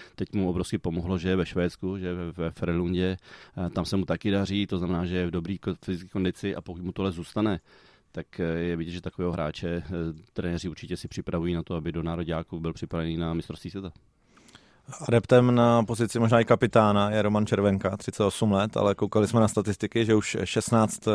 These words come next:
Speaker 2: zápasů napříč soutěžemi neskóroval, tak, eh, myslíš si, eh, že by měl trošku třeba přidat, nebo je to spíše o tom, že se nedaří Era Presvilu jeho týmu?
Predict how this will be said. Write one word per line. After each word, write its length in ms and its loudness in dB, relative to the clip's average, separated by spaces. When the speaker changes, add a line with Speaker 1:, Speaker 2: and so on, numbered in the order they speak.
Speaker 2:
zápasů 600 2
napříč 300 0
soutěžemi 520 6
neskóroval, 880 6
tak, 140 -4
eh, 260 2
myslíš 260 -8
si, 220 2
eh, 180 -6
že 120 0
by 140 2
měl 140 4
trošku 280 -4
třeba 180 0
přidat, 420 0
nebo 260 2
je 80 4
to 140 2
spíše 320 -2
o 80 4
tom, 200 2
že 80 2
se 120 0
nedaří 480 0
Era 140 0
Presvilu 460 -2
jeho 180 -4
týmu? 300 -8